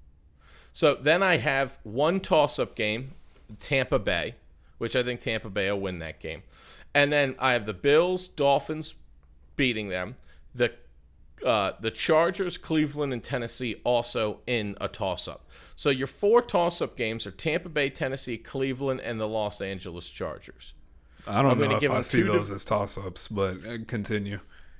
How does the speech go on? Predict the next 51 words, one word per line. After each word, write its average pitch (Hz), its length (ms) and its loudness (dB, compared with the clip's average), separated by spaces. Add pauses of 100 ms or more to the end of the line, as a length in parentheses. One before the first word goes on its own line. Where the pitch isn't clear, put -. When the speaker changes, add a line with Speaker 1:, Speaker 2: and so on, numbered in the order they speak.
(680)
Speaker 1:
Yeah, 147 280 6
they 139 200 4
could 143 180 -2
be 139 160 2
losses, 127 720 0
right? 127 380 4
So, 135 320 4
uh, 131 100 2 (380)
I 156 220 8
actually 135 420 2
have 123 220 2
them, 117 260 -2
at 120 200 -2
that 143 320 4
case, 127 400 -2 (100)
that 120 280 -2
puts - 260 -2
them, 120 280 -2 (300)
if 120 240 0
you 127 100 -2
say 120 320 0 (280)
Tampa 170 380 2
Bay 156 240 4
is 143 100 -2
a 139 60 -4
loss, 127 480 0
Tennessee 135 480 -2
is 110 140 -8
a 110 40 -2
loss, 101 400 -4
Cleveland's 123 600 -4
a 104 40 -6
loss, 101 460 -4 (360)
the 107 100 -6
Chargers 120 640 2
are 104 120 0
a 92 60 -2
loss, 92 360 -2
the 101 120 -10
Bills 127 360 0
and 117 80 -6
the 98 60 -6
Dolphins 104 560 -4
are 92 120 -6
all 95 360 -4
losses, 92 520 -4
then 107 160 -4
they're 104 120 -2
eleven 98 540 -2
and 87 120 -8
five 58 380 -10